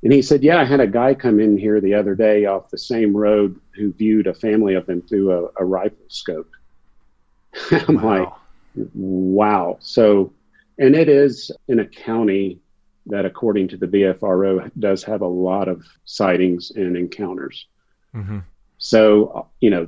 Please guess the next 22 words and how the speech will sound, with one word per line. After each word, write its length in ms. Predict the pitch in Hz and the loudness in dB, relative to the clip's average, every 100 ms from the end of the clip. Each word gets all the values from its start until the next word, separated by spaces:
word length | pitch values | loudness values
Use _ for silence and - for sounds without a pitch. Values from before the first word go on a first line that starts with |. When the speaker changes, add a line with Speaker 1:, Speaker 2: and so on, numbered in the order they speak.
| 127 - | -10 0
Speaker 1:
here 220 | 135 127 | 2 4
I 80 | 110 | 4
am 220 | 107 101 | 2 2
years 260 | 104 104 | 2 2
later 340 | 98 104 95 95 | 0 0 0 -4
speaking 320 | - 110 98 | -4 -2 0
with 120 | 98 | -2
Jim 200 | 87 104 | -2 0
Myers, 400 | 92 101 98 92 | 0 0 -2 -2
and 120 | 90 87 | -6 -4
he, 260 | 123 139 _ | -2 -4 _
he 160 | 147 180 | 0 2
brought 300 | 123 110 101 | 2 2 2
up 140 | - | -2
the 80 | 101 | -4
name 180 | 98 95 | -2 -4
of 80 | |
the 60 | 87 | -4
road, 400 | 104 113 98 95 _ _ _ _ _ _ - | 0 0 0 -4 _ _ _ _ _ _ -12
and, 260 | 98 95 | -10 -10
and, 400 | - 98 95 92 | -6 -2 0 0
uh, 260 | 95 90 | -2 -6